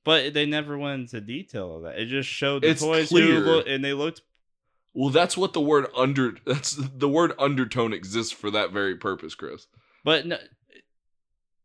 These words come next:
Speaker 1: yeah, but, like, if you don't go a, at least a little bit into detail at all.
Speaker 2: No, it went into perfect detail.
Speaker 1: How?
Speaker 2: He was an evil human being. He literally, there was a scene where he literally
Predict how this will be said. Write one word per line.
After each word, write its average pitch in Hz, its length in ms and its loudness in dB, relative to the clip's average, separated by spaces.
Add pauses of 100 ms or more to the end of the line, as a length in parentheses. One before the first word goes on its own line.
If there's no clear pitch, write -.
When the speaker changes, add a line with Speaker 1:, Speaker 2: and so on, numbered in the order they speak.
Speaker 1:
yeah, 180 220 2
but, 170 140 -2
like, 143 160 -2
if 139 180 -8
you 143 100 -4
don't 143 300 -4
go 135 380 -2
a, 120 180 -6 (160)
at 123 220 0
least 143 280 -4
a 113 120 -2
little 123 400 2
bit 170 280 -2
into 165 300 -6
detail 175 600 -4
at 127 60 -2
all. 165 440 -2 (340)
Speaker 2:
No, 262 460 0 (160)
it 220 300 2
went 370 280 2
into 294 220 2
perfect 330 520 -2
detail. 160 500 0
Speaker 1:
How? 135 220 2
Speaker 2:
He 170 160 2
was 180 180 4
an 156 200 2
evil 202 340 -2
human 185 320 -2
being. 139 280 -4 (180)
He 165 180 -4
literally, 170 640 2
there 131 160 0
was 151 160 0
a 165 80 -2
scene 170 420 -4
where 117 160 0
he 151 160 -6
literally 131 680 2